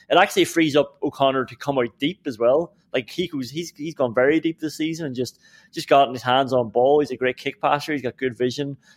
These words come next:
Like, I always find corner forwards are usually the best kick passers 'cause they know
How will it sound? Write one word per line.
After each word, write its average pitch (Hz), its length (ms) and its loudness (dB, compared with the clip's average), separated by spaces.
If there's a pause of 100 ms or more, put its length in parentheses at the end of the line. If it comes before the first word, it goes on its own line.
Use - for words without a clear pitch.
Like, 131 140 -2
I 147 40 8
always 139 220 6
find 131 220 0
corner 123 240 0
forwards 120 380 0
are 123 40 -6
usually 120 280 -4
the 113 40 -2
best 120 280 2
kick - 180 -14
passers 131 340 -2
'cause 123 140 -12
they 117 160 -8
know 110 300 -6